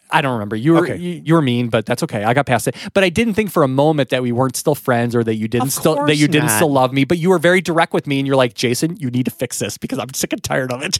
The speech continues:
Speaker 1: <laughs>
Speaker 2: Right. Well, you were always late.
Speaker 1: Exactly. So I think I could be direct and open and honest with my team and still show them how much I
Speaker 2: Of
Speaker 1: love
Speaker 2: course.
Speaker 1: them.
Speaker 2: Got it. What else?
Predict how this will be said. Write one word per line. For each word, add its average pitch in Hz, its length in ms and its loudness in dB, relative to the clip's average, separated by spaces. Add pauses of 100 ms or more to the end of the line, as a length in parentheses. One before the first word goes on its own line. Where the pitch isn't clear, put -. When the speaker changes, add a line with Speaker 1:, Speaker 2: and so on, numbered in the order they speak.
Speaker 1:
<laughs> - 20 -6 (380)
Speaker 2:
Right. - 200 4
Well, 143 100 6
you 123 120 4
were 110 80 4
always 95 200 2
late. 101 220 2 (360)
Speaker 1:
Exactly. 151 480 0 (260)
So 156 320 2 (200)
I 120 100 -2
think 135 180 -4
I 117 100 2
could 127 140 -6
be 110 100 -4
direct 104 520 -4
and 107 120 -2
open 110 240 2
and 107 120 -2
honest 101 440 -2
with 107 140 -2
my 101 140 -4
team 113 480 -2
and 110 120 -4
still 113 640 2 (180)
show - 280 2
them 104 160 -2
how 98 140 -4
much 95 180 -6
I 98 60 2
Speaker 2:
Of 95 80 -2
Speaker 1:
love 98 80 -2 (100)
Speaker 2:
course. 92 140 -2
Speaker 1:
them. 104 100 -14
Speaker 2:
Got 95 180 4
it. - 80 -2 (260)
What 113 100 4
else? 95 240 2